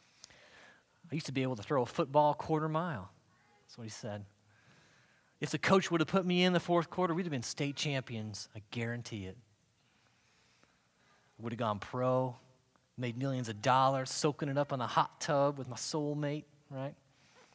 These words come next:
Living in the past, man. Don't be Uncle Rico.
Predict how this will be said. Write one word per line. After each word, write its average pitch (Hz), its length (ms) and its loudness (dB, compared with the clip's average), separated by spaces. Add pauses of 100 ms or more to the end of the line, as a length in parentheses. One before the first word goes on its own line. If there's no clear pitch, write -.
(440)
Living 170 300 6
in 180 100 6
the 180 60 4
past, 214 580 12
man. 180 320 4
Don't 202 400 12
be 220 260 8
Uncle 202 340 8
Rico. 196 760 8